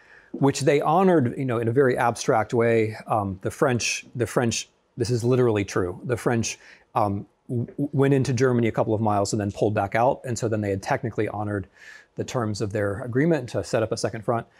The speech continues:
The British didn't do anything at first, but, you know, they, they waited for a while, decided what to do. But the crucial thing is they got into the war. And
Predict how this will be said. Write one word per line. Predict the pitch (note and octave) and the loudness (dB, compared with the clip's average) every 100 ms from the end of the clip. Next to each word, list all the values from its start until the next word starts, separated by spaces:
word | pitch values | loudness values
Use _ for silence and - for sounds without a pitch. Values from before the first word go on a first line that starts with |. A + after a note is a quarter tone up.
| - - - | -20 -6 -2
The | |
British | B2 F3 F3 - | 4 6 4 4
didn't | D#3 | 4
do | C#3+ | 6
anything | C#3 C3 B2+ | 4 4 0
at | A2+ | 0
first, | A#2 A2 - | 2 2 0
but, | - A2 - | -2 -2 -2
you | C3 | -2
know, | A2 | 0
they, | A2 | 2
they | G#2+ A#2+ B2 | 0 2 2
waited | A2 A#2+ A#2+ A2+ | 4 4 4 2
for | |
a | A#2 | 4
while, | A2 | 4
decided | G#2+ B2 A2 | 2 2 2
what | G#2 | 2
to | A#2 | 2
do. | A#2+ A#2 | 2 4
But | A#2 D#3 - _ - | 4 2 0 _ -2
the | C#3 | -2
crucial | - G#3 A#3+ F#3 | 0 0 2 0
thing | D3+ C#3 A#2 | 2 0 2
is | G#2+ G#2 - _ _ _ | -2 -4 -14 _ _ _
they | - C3 | -2 2
got | A#2+ C#3 D3 - | 4 4 2 0
into | C3+ - | -4 0
the | A2+ | 0
war. | G2+ B2 A#2 - - _ _ _ _ _ - - _ _ | 2 2 2 -2 -14 _ _ _ _ _ -20 -20 _ _
And | C#3 C3 B2 A#2 | 0 2 0 -2